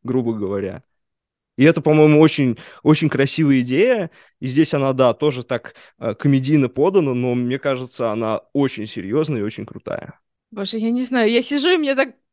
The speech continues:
Speaker 2: приятно <laughs> говорить про этот фильм. Мне кажется, он такой полный надежды, несмотря ни на что. Несмотря на то, на чём всё это строится, потому что как будто бы фундамент у этого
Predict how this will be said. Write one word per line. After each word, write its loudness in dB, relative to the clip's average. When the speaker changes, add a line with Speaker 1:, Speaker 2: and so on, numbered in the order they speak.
Speaker 2:
приятно 0
<laughs> -6
говорить -4
про -4
этот -8
фильм. -8
Мне -8
кажется, -8
он -8
такой -6
полный -4
надежды, -6
несмотря -12
ни -20
на -20
что. -20
Несмотря -2
на -2
то, 2
на -6
чём -6
всё -6
это -8
строится, -6
потому -4
что -6
как -8
будто -6
бы -8
фундамент -4
у -2
этого -6